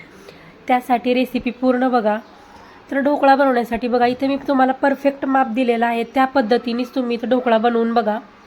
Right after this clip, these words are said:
इथं मी एक वाटी बेसन पीठ घेतलेलं आहे. हे बेसन पीठ मी छान चाळून घेतलंय बघा. इथे मी या वाटीमध्ये बघा, व्यवस्थित असं थोडंसं प्रेस करून बेसन पीठ घेतलेलं आहे. ते बेसन पीठ मी या मिक्सरच्या भांड्यामध्ये घेणार आहे.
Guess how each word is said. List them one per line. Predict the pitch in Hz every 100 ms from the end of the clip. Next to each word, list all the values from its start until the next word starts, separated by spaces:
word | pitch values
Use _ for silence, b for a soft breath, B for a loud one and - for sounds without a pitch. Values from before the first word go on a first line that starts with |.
| B B B B B -
इथं | 277 302
मी | 285
एक | 302 294 294
वाटी | 277 285
बेसन | 277 277 254
पीठ | 247 262
घेतलेलं | 254 277 240 240
आहे. | 254 226 262 - b b b - -
हे | 262
बेसन | 277 269 233
पीठ | 247 240
मी | 240 247
छान | 254 262
चाळून | 277 240 226 240
घेतलंय | 247 214 220
बघा. | 214 202 214 - B B B B -
इथे | 277 294
मी | 285 285
या | 285
वाटीमध्ये | 269 262 240 226 226
बघा, | 233 214 226
व्यवस्थित | 233 254 262 262 285
असं | 254 - 233 254 269
थोडंसं | 262 254 269
प्रेस | 262 262
करून | - 262 240
बेसन | 240 254 220
पीठ | 214 220
घेतलेलं | 240 233 214 226
आहे. | 214 220 - - B B B B B B -
ते | 285
बेसन | 262 285 262 233
पीठ | 254 240
मी | 247 254
या | 254
मिक्सरच्या | 254 262 - 233 262
भांड्यामध्ये | 254 240 214 208 214
घेणार | 220 240 208 220
आहे. | 202